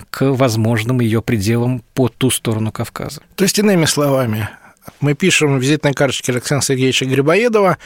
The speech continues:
Speaker 2: две строки и не знаем, какую из них поставить выше. Замечательный писатель, замечательный дипломат. Или замечательный дипломат, замечательный писатель.
Speaker 1: Ну, вряд ли Грибоедов так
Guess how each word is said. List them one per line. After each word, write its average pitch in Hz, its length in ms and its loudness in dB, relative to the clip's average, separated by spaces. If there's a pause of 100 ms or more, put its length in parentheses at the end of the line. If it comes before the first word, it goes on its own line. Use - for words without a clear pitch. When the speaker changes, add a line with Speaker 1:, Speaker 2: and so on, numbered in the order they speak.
Speaker 2:
две 147 540 2 (200)
строки 185 840 0 (400)
и 151 80 0
не 165 120 2
знаем, 202 380 2
какую 185 380 0
из 156 60 0
них 180 180 -2
поставить 156 540 0
выше. 127 600 0 (240)
Замечательный 131 560 0
писатель, 220 640 0 (120)
замечательный 147 520 0
дипломат. 139 720 -2 (140)
Или 277 260 4
замечательный 151 720 0
дипломат, 147 680 0 (140)
замечательный 131 560 -2
писатель. - 500 -4 (360)
Speaker 1:
Ну, 185 120 4
вряд 127 320 2
ли 113 60 -2
Грибоедов 104 560 0
так - 300 -6